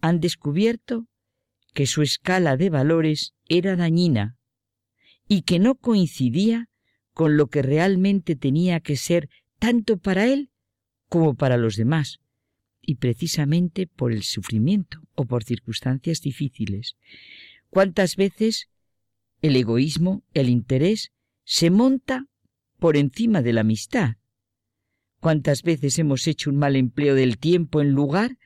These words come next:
de dedicarlo a la atención de las personas a las que podíamos ayudar? ¿Cuántas veces una situación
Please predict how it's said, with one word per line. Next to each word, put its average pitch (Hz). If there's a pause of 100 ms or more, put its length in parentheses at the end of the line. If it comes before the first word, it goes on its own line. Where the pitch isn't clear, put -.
(420)
de 151
dedicarlo 170
a 196
la 190
atención 180
de 170
las 139
personas 170 (320)
a 160
las 139
que 135
podíamos 135
ayudar? 110 (1080)
¿Cuántas 156
veces 220 (640)
una 165
situación 156